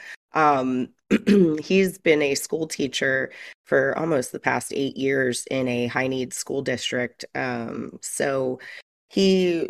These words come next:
decided that he was going to start a nonprofit. So, um, he started the Papa Bear Strong Foundation to ultimately help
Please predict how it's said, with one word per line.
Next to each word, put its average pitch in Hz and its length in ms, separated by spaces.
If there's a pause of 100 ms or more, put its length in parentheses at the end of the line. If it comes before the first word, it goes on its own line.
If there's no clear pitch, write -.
decided 160 520
that 143 140
he 151 120
was 143 160
going 135 220
to 127 60
start 131 380 (220)
a 127 480
nonprofit. 127 1120
So, 123 600
um, 113 380 (220)
he 143 120
started 135 280
the 123 60
Papa 120 240
Bear 120 160
Strong 131 360
Foundation 123 640
to 117 600 (200)
ultimately 127 800 (420)
help 165 400